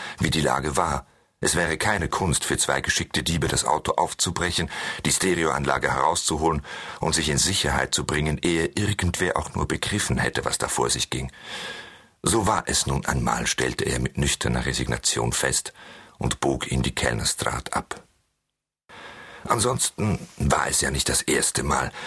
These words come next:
dass er mit etwas Schnaps im Leib losfuhr. Es war schon ein oder zweimal vorgekommen und es hatte niemals Probleme gegeben.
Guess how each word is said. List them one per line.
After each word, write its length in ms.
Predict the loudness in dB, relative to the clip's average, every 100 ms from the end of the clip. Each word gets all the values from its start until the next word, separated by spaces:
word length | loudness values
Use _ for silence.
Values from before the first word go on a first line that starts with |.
| -10 -2
dass 160 | 0 2
er 80 |
mit 320 | 0 0 -2 0
etwas 460 | -2 0 0 0
Schnaps 400 | 2 0 0 0
im 120 | 0 0
Leib 280 | 0 0
losfuhr. 580 | -2 0 0 0 -2 -4 -12 _ _ _ _ _ -2
Es 160 | 2
war 140 | 4 2
schon 260 | 0 0 2
ein 220 | 0 0
oder 140 | 0
zweimal 380 | 0 0 0 0
vorgekommen 600 | 2 2 2 0 0 0
und 100 | 2
es 100 | 2
hatte 200 | 0 0
niemals 520 | -2 2 2 2 0 -2
Probleme 440 | -2 0 -2 -2
gegeben. 500 | -2 -2 -4 -4